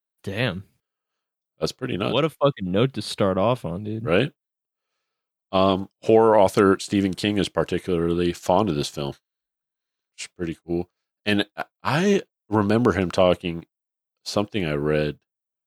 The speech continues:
Speaker 2: about him talking about a bear movie. I didn't think it was this one 'cause there's another one, but I
Speaker 1: Mm-hmm.
Speaker 2: might have it switched around. And I think this is actually an iconic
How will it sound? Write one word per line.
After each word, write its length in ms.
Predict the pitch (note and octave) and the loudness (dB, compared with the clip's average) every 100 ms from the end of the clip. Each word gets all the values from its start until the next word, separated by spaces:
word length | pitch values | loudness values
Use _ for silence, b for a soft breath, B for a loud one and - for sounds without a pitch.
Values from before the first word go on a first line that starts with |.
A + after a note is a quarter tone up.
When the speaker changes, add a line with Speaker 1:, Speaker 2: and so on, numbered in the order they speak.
| _ _ | _ _
Speaker 2:
about 180 | F2 D#2 | 0 0
him 160 | F2 | 0
talking 380 | D#2 E2+ E2 F2 | 0 0 0 -4
about 160 | D#2 D#2 | -2 0
a 60 | D2 | 0
bear 260 | E2 E2+ | 0 0
movie. 240 | F2 D#2 D#2+ | 0 -2 -2
I 80 | |
didn't 280 | D#2+ G#2 D3+ | 0 -2 -2
think 200 | D3 C3+ | -2 -4
it 60 | B2 | -4
was 200 | F2 C#2+ | -6 -4
this 260 | G2+ D3 - | -2 -2 -2
one 160 | D#2 | -4
'cause 100 | D#2 | -2
there's 200 | F2 F#2 | -2 0
another 360 | F2 F2+ B2+ B2 | 0 0 2 2
one, 300 | D2+ D2 - _ _ _ _ | 2 -2 -8 _ _ _ _
but 220 | F#2 F#2 | 2 2
I 120 | - G2 | 2 2
Speaker 1:
Mm-hmm. 60 | |
Speaker 2:
might 240 | C3+ C3+ - _ _ _ _ _ _ _ _ _ | 4 2 0 _ _ _ _ _ _ _ _ _
have 240 | F2 G2 G2+ | -2 0 0
it 120 | - | -2
switched 500 | - - G2+ - - | -8 -2 -2 -2 -4
around. 300 | E2 F#2+ F2+ | 0 0 0
And 100 | D#2 | 0
I 60 | F2 | -2
think 220 | - D#3 | -4 -8
this 160 | G#2 - | -8 -4
is 80 | E2 | -2
actually 280 | D#2+ - D#2+ | 0 -2 -4
an 60 | |
iconic 540 | D2+ - - E2+ E2 | -6 -8 -6 -4 -4